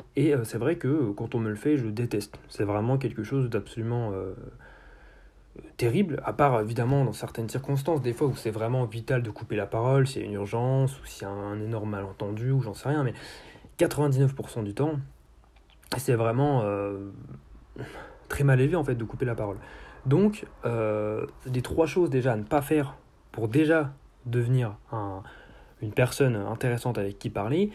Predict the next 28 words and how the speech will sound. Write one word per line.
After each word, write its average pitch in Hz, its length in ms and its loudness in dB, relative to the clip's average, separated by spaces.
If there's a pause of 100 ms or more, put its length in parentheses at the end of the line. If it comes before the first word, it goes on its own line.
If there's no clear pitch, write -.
(280)
c'est, 156 420 2 (240)
euh, 101 560 -4 (1400)
euh, 104 440 -4
les, 120 160 0
les, 127 260 2
les 117 100 0
choses 143 200 2
à 135 40 8
ne 123 80 2
pas 131 100 4
faire, 135 220 2
c'est 113 260 -2 (240)
de 104 420 -4
ne 104 120 -4
pas 160 200 6
être 139 120 2
capable 135 300 2
d'écouter 117 260 -4
une 101 60 -8
personne, 143 500 2 (320)
de 123 80 0
parler 107 260 -2
de 107 60 -8
vous 156 260 0
et 143 60 4
d'interrompre 135 400 4
la 131 80 2
personne. - 280 -8